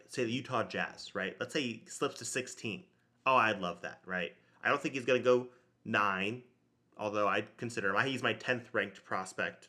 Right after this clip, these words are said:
or, and Gritty Dick is nine, and those guys are, like, I'm a little, uh,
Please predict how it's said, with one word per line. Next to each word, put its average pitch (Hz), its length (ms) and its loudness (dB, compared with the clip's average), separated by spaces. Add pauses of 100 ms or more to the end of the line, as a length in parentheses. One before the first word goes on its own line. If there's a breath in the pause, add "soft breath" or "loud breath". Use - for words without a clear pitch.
(100)
or, 95 260 -2 (240 soft breath)
and 107 120 -2
Gritty 117 220 2
Dick 113 200 0
is 98 160 -8
nine, 101 340 4
and 90 220 -2 (260 soft breath)
those 113 180 2
guys 101 300 4
are, 90 260 0
like, 92 160 -4
I'm 90 320 -6
a 98 80 -4
little, 98 400 -2 (1040)
uh, 62 140 -2